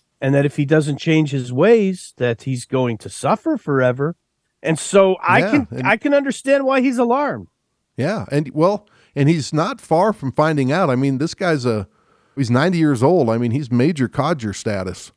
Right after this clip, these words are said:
Speaker 2: So.
Speaker 1: <laughs> Major codger. And now the crack staff, hold on, we had the crack staff working on this.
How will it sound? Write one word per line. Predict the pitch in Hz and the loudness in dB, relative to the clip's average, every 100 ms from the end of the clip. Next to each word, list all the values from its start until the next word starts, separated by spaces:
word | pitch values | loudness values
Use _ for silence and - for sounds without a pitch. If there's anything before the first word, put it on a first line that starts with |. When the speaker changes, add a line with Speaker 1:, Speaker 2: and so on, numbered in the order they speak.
| _ _ _ _ _ _ _ - - | _ _ _ _ _ _ _ -4 -2
Speaker 2:
So. | - 480 - | 2 2 2
Speaker 1:
<laughs> | - 160 - | -2 -2 2
Major | 208 156 175 - | 2 2 -2 -4
codger. | - 165 - - 131 123 - 214 - | 0 0 0 -4 -8 -8 -6 -4 2
And | 185 | 4
now | 208 196 | 4 4
the | 202 | 0
crack | 247 294 285 | 0 0 0
staff, | - 269 226 _ _ | 0 0 0 _ _
hold | 220 285 | 2 2
on, | 269 | 2
we | 226 | 0
had | 240 269 | 0 0
the | 247 | -4
crack | 247 262 - | -2 -4 -4
staff | 247 247 - | -2 -2 0
working | 226 240 214 | -2 0 -2
on | 185 165 | 0 0
this. | 165 | -2